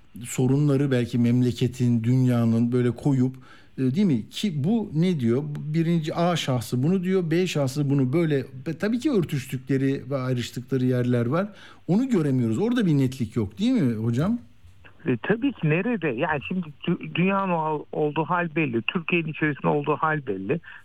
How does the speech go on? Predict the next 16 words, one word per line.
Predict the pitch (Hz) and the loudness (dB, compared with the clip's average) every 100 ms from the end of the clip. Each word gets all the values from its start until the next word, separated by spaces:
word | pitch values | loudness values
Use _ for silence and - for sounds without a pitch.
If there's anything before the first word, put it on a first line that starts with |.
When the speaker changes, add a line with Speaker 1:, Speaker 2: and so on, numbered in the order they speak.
| - | -10
Speaker 2:
Bütün | 143 - 202 | -4 0 0
Speaker 1:
Hı. | 156 | 0
Speaker 2:
bunlar | 131 135 151 - - - - - - - | 0 0 -2 -6 -18 -20 -20 -20 -10 -8
söz | - | -8
konusu | - 135 120 - | -4 -2 -2 0
olduğuna | 123 117 127 202 190 | 0 2 0 0 0
bir | |
de | 190 - - | -2 -4 -4
sistemimiz | 156 - 190 220 214 139 | -6 -2 -2 0 -2 -2
de | |
var. | 107 117 - | -4 -6 -8
Şimdi | 147 226 | -8 -4
bir | 226 | -4
sonraki | - 147 123 - - | -4 -4 -4 -6 -6
Cumhurbaşkanlığı | 190 208 156 127 - 123 120 | -2 0 0 -4 -2 -2 0
seçimi | 196 185 127 | -4 -6 -6